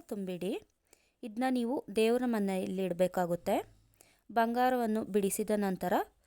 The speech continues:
ಆ, ಭದ್ರವಾಗಿ ಮನೆಗೆ ತಂದು, ನೀವೇನು ಬಟ್ಲಲ್ಲಿ ಉಪ್ಪನ್ನ ತುಂಬಿಟ್ಟಿದ್ದೀರಾ, ಅದನ್ನ ದೇವ್ರ ಮನೇಲಿ ಇಟ್ಟಿರ್ತೀರಲ್ವ, ಅದರಲ್ಲಿ ನೀವು, ಆ,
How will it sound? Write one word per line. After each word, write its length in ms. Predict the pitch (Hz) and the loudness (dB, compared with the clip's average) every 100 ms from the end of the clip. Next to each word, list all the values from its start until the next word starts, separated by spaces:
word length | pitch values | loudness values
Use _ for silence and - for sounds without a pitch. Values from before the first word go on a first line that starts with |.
| _ _ _ _ _ | _ _ _ _ _
ಆ, 160 | 214 202 | -6 -4
ಭದ್ರವಾಗಿ 800 | 185 196 185 233 233 202 220 - | 0 0 2 2 4 4 0 -2
ಮನೆಗೆ 320 | 214 196 196 | 0 0 0
ತಂದು, 440 | 202 196 185 240 - _ _ _ _ - - - - | 0 0 2 0 0 _ _ _ _ -14 -14 -16 -8
ನೀವೇನು 480 | 226 226 233 247 277 | -4 0 0 0 -2
ಬಟ್ಲಲ್ಲಿ 720 | - 202 202 226 226 226 254 - _ _ _ - | -2 -4 -2 0 0 0 -4 -6 _ _ _ -10
ಉಪ್ಪನ್ನ 340 | 226 - 233 226 | -10 -4 -4 -4
ತುಂಬಿಟ್ಟಿದ್ದೀರಾ, 880 | 226 214 214 220 214 190 196 208 381 - _ _ _ | -4 -4 -2 -4 -8 -6 -2 0 -2 -8 _ _ _
ಅದನ್ನ 340 | 202 202 208 196 | -10 -6 -6 -2
ದೇವ್ರ 220 | 220 233 | -2 0
ಮನೇಲಿ 320 | 226 214 208 202 | -2 -2 -2 -4
ಇಟ್ಟಿರ್ತೀರಲ್ವ, 680 | 208 214 - 196 180 175 254 - _ _ _ - | -4 -6 -4 -6 -6 -4 -4 -4 _ _ _ -12
ಅದರಲ್ಲಿ 520 | 214 185 220 233 247 | -12 -8 -6 -4 -2
ನೀವು, 280 | 220 208 285 453 _ _ _ _ _ _ | -2 0 -2 -4 _ _ _ _ _ _
ಆ, 420 | - 208 196 196 | -10 -8 -8 -10